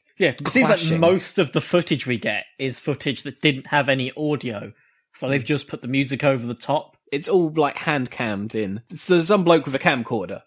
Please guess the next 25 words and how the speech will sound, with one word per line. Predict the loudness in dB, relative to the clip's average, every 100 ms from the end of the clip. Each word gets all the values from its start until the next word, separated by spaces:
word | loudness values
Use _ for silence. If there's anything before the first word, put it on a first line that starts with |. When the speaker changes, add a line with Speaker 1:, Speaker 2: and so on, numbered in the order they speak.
| -4
Speaker 2:
That's | -4 -2
what | -4
it | -4
is. | -4
An | 0
old | 2 2
V | 0
H | 0 0 -2
S | -4
camcorder. | -6 -8 -6 -8 -10 -8
Speaker 1:
Most | 2 4 4
of | 0
the | 2
highlight | 4 4 2 0 -2
reels | -4 -4 -6 -8 -20 _
are | 2 2 4
old | 4 4 4
V | 4
H | 4 2 2
S | 2
camcorder | 2 0 0 -2 -2 0 -4 -6
from | -14 2 2 2
the | -2 -2
audience. | -2 -4 -6 -10 -12 -14 -8
Speaker 2:
Yeah. | -8